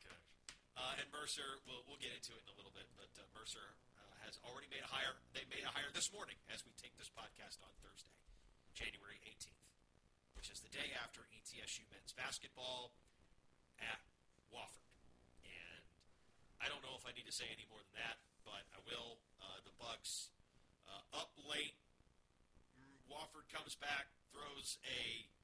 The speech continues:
pretty spectacular last-ditch effort at E T S U. Bucks have chances to seal the deal and then keep it close and then keep it in a position where they could win it with one shot. And I guess still could have won it with one shot right at the end, but,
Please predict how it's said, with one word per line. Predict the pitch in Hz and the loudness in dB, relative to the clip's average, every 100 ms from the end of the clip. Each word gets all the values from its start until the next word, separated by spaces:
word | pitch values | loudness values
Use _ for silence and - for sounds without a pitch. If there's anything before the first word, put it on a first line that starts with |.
| - - - - - - - 156 | -20 -20 -20 -20 -20 -20 -12 -8
pretty | 139 127 | -2 0
spectacular | - - - 143 131 143 131 127 113 - - - - - | 0 0 4 4 4 2 0 0 -2 -6 -18 -20 -20 -6
last-ditch | 123 127 127 - - 135 123 - - | 2 6 6 6 4 0 2 2 4
effort | 127 - 127 - - - - | 2 0 -4 -6 -18 -20 -2
at | 120 123 123 | 0 0 -2
E | 127 | -2
T | - 123 | 0 4
S | 117 - | 6 6
U. | 120 120 113 107 - - - | 4 -2 -8 -14 -16 -16 -6
Bucks | - 127 - 135 | 0 2 4 4
have | 120 | 6
chances | - 127 120 - 113 - - | 4 6 4 2 4 4 4
to | 113 | 2
seal | 107 - 185 190 | 6 8 8 4
the | 180 | 0
deal | 160 160 156 151 | 0 2 2 2
and | 127 | 0
then | 117 - | -4 -4
keep | 175 170 | -4 -2
it | 156 | -4
close | - 147 143 139 127 117 | -2 2 2 2 2 2
and | 107 | 0
then | - - - - - | -10 -12 -18 -16 -6
keep | 156 160 | -4 -4
it | 151 | -4
in | 139 | -6
a | |
position | 131 127 131 - | -6 0 2 2
where | 120 113 | 0 -8
they | - | -10
could | - | -10
win | 127 139 | -10 -8
it | 131 | -8
with | 123 | -8
one | 127 123 | -6 2
shot. | 127 123 | 4 4
And | 127 | 4
I | 135 | 4
guess | 170 - - - - | 6 4 2 0 6
still | - 190 | 8 8
could | - 156 | 4 2
have | 147 | 2
won | 147 | 0
it | 135 | 0
with | 131 | -2
one | 147 | 0
shot | - 151 135 135 | 2 4 4 4
right | 139 | 2
at | 131 | 0
the | 135 143 | 0 2
end, | 135 120 113 | 4 2 -2
but, | 120 113 | 0 0